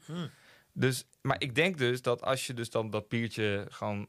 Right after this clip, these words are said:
Speaker 2: zie-, je ziet het blik. En
Speaker 1: Ja.
Speaker 2: je weet, het is het goedkoopste bier wat er is.
Speaker 1: Je neemt dat mee in je
Speaker 2: Ja, je neemt dat, je neemt dat gewoon mee. Dus ik denk dat dat ook misschien wel een klein beetje met die snaren zo werkt. Niet dat ik een snaar heb gebroken of zo.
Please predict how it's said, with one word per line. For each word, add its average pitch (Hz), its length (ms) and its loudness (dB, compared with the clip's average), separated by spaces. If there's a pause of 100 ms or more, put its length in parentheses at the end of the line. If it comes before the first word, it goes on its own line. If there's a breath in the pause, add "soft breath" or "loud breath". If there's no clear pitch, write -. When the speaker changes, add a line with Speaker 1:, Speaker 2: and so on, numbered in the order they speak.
Speaker 2:
zie-, 127 280 -2
je 120 80 -8
ziet 123 220 -6
het 117 120 -20
blik. 123 460 2
En - 180 -6
Speaker 1:
Ja. 117 180 0
Speaker 2:
je 110 120 -10
weet, 113 260 0
het - 100 -14
is 107 120 -8
het - 140 -16
goedkoopste - 500 -2
bier 110 220 -2
wat 101 160 -6
er 110 80 -4
is. 123 300 -6 (280 soft breath)
Speaker 1:
Je 127 120 -10
neemt 120 180 -2
dat 113 120 -6
mee 127 260 0
in 107 100 -8
je 98 400 -12
Speaker 2:
Ja, 170 140 2
je 135 160 2
neemt 147 180 0
dat, 117 200 -2
je 113 120 -4
neemt 110 220 -2
dat 95 120 -16
gewoon 110 200 -2
mee. 127 220 0
Dus 113 280 -4
ik 120 260 -8
denk 113 260 -2
dat 117 140 -4
dat 113 140 -8
ook 139 180 -4
misschien 131 260 -8
wel 120 140 2
een 117 60 -2
klein 135 220 -2
beetje 127 280 -2
met 113 160 -8
die 110 100 -12
snaren 151 360 -2
zo 95 180 -6
werkt. 95 300 -8 (320 soft breath)
Niet 160 140 0
dat 120 120 -4
ik 104 100 -2
een 101 60 -10
snaar 110 160 0
heb 104 120 0
gebroken 107 520 0
of 90 120 -6
zo. 95 160 -6